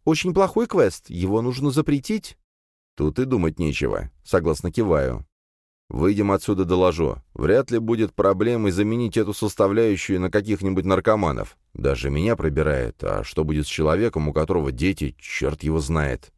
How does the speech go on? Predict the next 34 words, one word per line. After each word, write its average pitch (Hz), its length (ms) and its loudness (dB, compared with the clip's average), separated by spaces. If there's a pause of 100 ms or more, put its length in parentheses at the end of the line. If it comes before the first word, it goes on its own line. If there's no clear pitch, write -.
(100)
Натуралистичная 82 800 -2
игра, 80 360 2 (260)
натуралистичный 82 800 -2
Н 80 160 -2
П 90 280 4
С, - 140 -12 (160)
но - 160 -4
не 82 120 0
так, - 240 2
как 78 200 -4
у 98 60 2
нас 87 280 -2
в 69 180 -2
Редштауне». 92 760 -2 (800)
«Да 131 260 4
уж, 135 180 -2
там 143 280 0
бы 170 100 0
было 160 280 0
совсем 151 440 -2
тяжело». 139 520 2 (680)
Она 107 260 0
уставилась 107 600 0
на 87 80 0
один 90 260 2
из 67 100 -2
домов, 80 600 -2 (180)
и 82 100 0
от 87 160 2
него 92 280 0
я 117 100 4
решил 87 300 -2
держаться 82 580 0
подальше. 71 840 -2